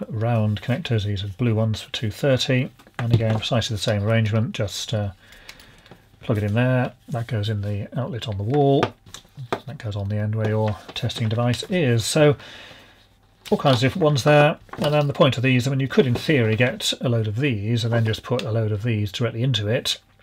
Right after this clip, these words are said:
But the trouble with that is these are relatively expensive if you get the decent quality ones. Stuff like this is much cheaper,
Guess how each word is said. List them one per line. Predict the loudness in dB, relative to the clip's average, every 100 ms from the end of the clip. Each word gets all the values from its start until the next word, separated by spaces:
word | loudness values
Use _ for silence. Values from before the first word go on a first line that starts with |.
| -8
But | -4 -4
the |
trouble | -2 -2
with | 2
that | 0
is | 0 -2
these | -2 -2
are | -2
relatively | -2 -2 -4 -6
expensive | -6 -8 -6 -6 -6 -8
if | -6
you | -8
get | -8
the | -10 -10
decent | -6 -6 -6 -8
quality | -4 -4 -2
ones. | -4 -2 -2 -4 -6 -8 -8 -18 -20 -18 -20 _ _ _ -14
Stuff | -8 -6
like | -6
this | -8 -8
is | -10
much | -10 -8
cheaper, | -2 0 0 -2